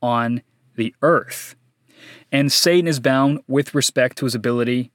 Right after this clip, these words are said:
to deceive the nations. So amillennialism and postmillennialism are cousins. They're very close. But in general, postmillennialism is more optimistic about the earthly spread of the gospel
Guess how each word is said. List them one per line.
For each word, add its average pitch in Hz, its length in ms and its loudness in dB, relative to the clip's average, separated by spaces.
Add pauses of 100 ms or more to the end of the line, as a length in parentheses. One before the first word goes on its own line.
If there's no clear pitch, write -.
(240)
to 131 80 -2
deceive 120 280 0
the 113 80 0
nations. - 540 -4
So - 240 -2
amillennialism 160 680 2
and 120 120 -2
postmillennialism 135 800 0
are 120 180 2
cousins. 117 440 -2
They're 113 80 -2
very 160 220 2
close. 139 500 0 (720)
But 151 160 2
in 156 240 2
general, 151 480 2 (220)
postmillennialism 139 880 2
is 131 200 -2
more 147 300 0
optimistic 151 800 0
about 127 300 0
the 131 240 -2
earthly 196 440 2
spread 123 360 0
of 107 80 -2
the 113 60 -4
gospel 101 600 -6